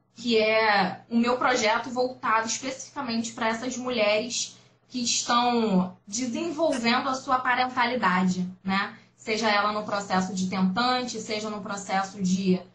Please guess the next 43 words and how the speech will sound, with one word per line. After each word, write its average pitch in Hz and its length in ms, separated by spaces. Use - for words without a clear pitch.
gestação 220 920
ou 214 60
de 190 140
puérpera. 190 800
E 277 100
eu 320 160
tenho 339 240
meu 359 100
Instagram 339 580
pessoal 233 480
também, 214 400
que 311 80
é 247 40
Lohane 226 460
Gonçalves, 220 720
depois 208 320
você, 202 300
eu 190 140
posso 202 240
colocar 196 380
aqui. 185 460
E 269 340
tem 339 180
o 339 40
meu 349 160
WhatsApp, 302 640
que - 400
vocês 294 280
podem 302 340
pedir 262 300
lá 262 200
no 392 100
direct, 240 460
que - 80
eu 247 40
não 269 140
vou 330 120
colocar 277 420
meu 254 140
número 220 320
aqui, 220 340
porque - 220
assim, - 360